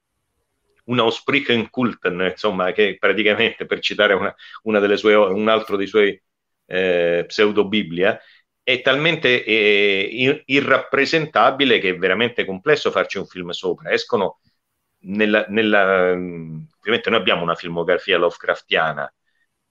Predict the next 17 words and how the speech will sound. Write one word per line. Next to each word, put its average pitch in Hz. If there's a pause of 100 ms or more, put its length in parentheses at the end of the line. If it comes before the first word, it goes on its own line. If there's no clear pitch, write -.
e 87
forse 131
quelle, 104
le, 92
le 101
versioni 113
più, 107
più, 107
gli 95
ammiccamenti, 117
le 90
citazioni 101
più 110
riuscite 120
sono 87
quelle 90
indirette. 98